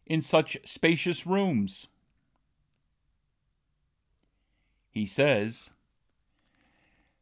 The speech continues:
"That I have great sorrow and uneasing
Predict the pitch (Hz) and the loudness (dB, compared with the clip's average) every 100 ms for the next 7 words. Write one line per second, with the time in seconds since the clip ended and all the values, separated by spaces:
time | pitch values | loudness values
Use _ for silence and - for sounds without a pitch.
0 | _ _ 131 131 135 180 170 143 143 135 | _ _ 0 6 8 10 8 4 4 4
1 | 123 - - 123 143 135 - - - 127 | 0 -10 2 6 6 4 -10 -12 4 8
2 | 120 98 92 90 - _ _ _ _ _ | 8 6 -2 -6 -16 _ _ _ _ _
3 | _ 123 120 120 127 147 151 - 135 131 | _ 4 4 4 6 6 4 -2 -2 0
4 | 120 120 117 120 | 2 4 4 2